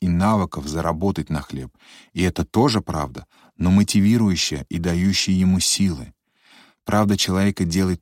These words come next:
только сильнее. Все зависит от того, какую цель ты преследуешь.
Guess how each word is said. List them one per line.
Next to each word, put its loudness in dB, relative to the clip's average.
только 0
сильнее. -2
Все 0
зависит -2
от -8
того, -4
какую -4
цель 0
ты -8
преследуешь. -10